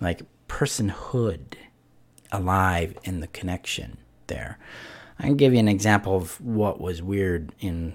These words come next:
my growing up. I didn't, I, I have, like, four or five distinct memories of my parents spending any concrete time with me, just being with me. And this last weekend, I was with,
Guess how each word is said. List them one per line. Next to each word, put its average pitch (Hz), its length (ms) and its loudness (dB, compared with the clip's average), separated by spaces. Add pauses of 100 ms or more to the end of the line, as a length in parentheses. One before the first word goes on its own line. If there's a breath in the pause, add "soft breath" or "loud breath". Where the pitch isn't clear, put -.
my 110 320 4
growing 82 340 -2
up. 71 160 -12 (320)
I 160 140 2
didn't, 196 420 2
I, 127 100 -4
I 113 200 0
have, 120 440 0
like, 117 200 2
four - 260 0
or 143 60 4
five 120 260 0
distinct 104 400 -4
memories 95 400 -2
of 82 140 -6
my 87 140 -4
parents 90 360 -6
spending 104 360 0
any 123 280 2
concrete 101 540 -4
time 90 260 -8
with 82 180 -10 (120)
me, 90 400 -8 (320 soft breath)
just - 260 -2 (380)
being 110 380 2
with - 260 -12
me. - 260 -18 (760 loud breath)
And 98 120 0
this 104 140 4
last 110 300 6
weekend, 123 320 6
I 101 60 6
was 98 140 2
with, 98 340 2